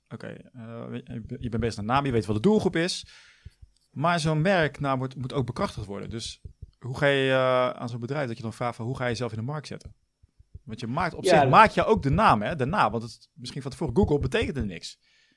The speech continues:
Speaker 1: Daarna betekent het pas wat.
Speaker 2: Klopt, klopt. Dus, dus je hebt, je begint altijd met het idee, hè? Je hebt een heel groot idee van: "Dit gaan we doen en dit is ons plan." Nou, dan moet duidelijk worden voor wie is dat idee dan bedoeld.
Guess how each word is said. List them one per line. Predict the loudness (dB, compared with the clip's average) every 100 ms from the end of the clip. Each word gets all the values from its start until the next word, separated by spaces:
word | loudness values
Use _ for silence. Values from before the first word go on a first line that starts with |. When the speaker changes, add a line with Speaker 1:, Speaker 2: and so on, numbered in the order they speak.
| _
Speaker 1:
Daarna | -2 4 6 6 0
betekent | -4 -4
het | -4
pas | -6 -6
wat. | -8 -12 _ _ _ _ -20 -20 _ _
Speaker 2:
Klopt, | 0 0 -2 -14 -20 _ _
klopt. | -4 -4
Dus, | -6 -10 -6
dus | -4 0
je | 2
hebt, | 2 0 -6 -18 _ _
je | -4
begint | -2 0 2
altijd | 4 4 0
met | -2 -4
het | -8
idee, | -6 0 2 4 2
hè? | 0 0
Je | 0
hebt | -2 -2
een |
heel | 0 2
groot | 2 2
idee | 2 0
van: | 0
"Dit | -6 -4
gaan | -4 -4
we | -4
doen | -4 -4 -6
en | -4
dit | -2
is | -2
ons | 0
plan." | 2 2 0 -10 -20 _ _
Nou, | -4 0
dan | 2
moet | 2 6
duidelijk | 6 6 4
worden | 0 -2
voor | -10 -4 2 4
wie | 4
is | 2 0
dat | -2 -4
idee | -2 0 0
dan | -4
bedoeld. | -2 2 2 0